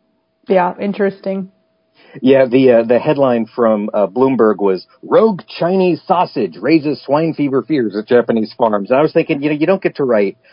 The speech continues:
Speaker 2: a headline with "rogue Chinese sausage" very often.
Speaker 1: No, probably not.
Speaker 2: Once in a lifetime.
Speaker 1: <laughs> Once in a lifetime. It made that reporter's career.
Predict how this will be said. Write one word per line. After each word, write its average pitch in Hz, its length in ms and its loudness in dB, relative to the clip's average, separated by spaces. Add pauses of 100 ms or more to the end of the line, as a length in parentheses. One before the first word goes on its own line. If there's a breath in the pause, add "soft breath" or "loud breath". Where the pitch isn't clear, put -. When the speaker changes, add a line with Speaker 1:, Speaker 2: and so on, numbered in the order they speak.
(140 soft breath)
Speaker 2:
a 113 60 -4
headline 113 420 2
with 101 140 -2
"rogue 117 460 2
Chinese 107 500 -6
sausage" 90 520 -4
very 85 180 -6
often. - 300 -12 (220)
Speaker 1:
No, 214 360 -4
probably 202 420 0
not. 147 320 -10 (640)
Speaker 2:
Once 139 300 0
in 135 60 -6
a 123 40 4
lifetime. 90 540 -2
Speaker 1:
<laughs> - 40 -20
Once 254 400 4 (100)
in 262 60 2
a 247 100 4
lifetime. 202 720 -2
It 202 120 -6
made 220 240 0
that 220 100 4
reporter's 208 720 -2
career. 180 560 -4